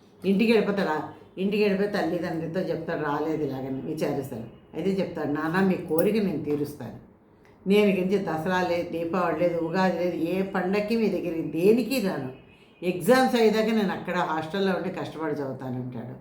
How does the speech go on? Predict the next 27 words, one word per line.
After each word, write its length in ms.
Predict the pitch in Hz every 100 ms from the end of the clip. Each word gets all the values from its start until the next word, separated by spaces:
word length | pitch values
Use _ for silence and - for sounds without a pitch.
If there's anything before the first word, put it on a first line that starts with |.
| - - - - -
పాపం 220 | 214 220
తల్లిదండ్రులు 540 | 202 196 208 220 208 190
విచారించినా 520 | 190 190 190 190 190
సరే, 260 | 190 165 185
వాడి 320 | 170 165 160
పట్టుదల, 540 | 156 185 180 190 202
వాడికి 280 | 185 170 160
అంత 200 | 143 139
దీక్ష 380 | 151 160 156 202
ఉన్నప్పుడు 440 | 180 170 170 175
మనం 220 | 180 160 139
డబ్బులు 280 | 147 165
పంపడానికి 600 | 170 180 180 165 175 -
ఏంటి, 160 | 190 190
"అలాగే 420 | 226 160 160 160
నాయన" 240 | 156 151 151
అంటారు, 280 | 143 - 190
వెళ్తారు. 340 | 185 - 190 - - - - - - _ -
జాయిన్, 400 | 160 185 180 180
మళ్ళీ 180 | 190 208
అక్కడే 340 | 208 202 190
ఉంటాడు, 380 | 185 180 185 180
మళ్ళీ 300 | 180 170 185
చదువుతాడు, 500 | 180 165 165 180 180
మళ్ళీ 440 | 180 160 160 175 170
సీట్ 320 | 156 147 139
రాలేదు. 360 | 127 131 131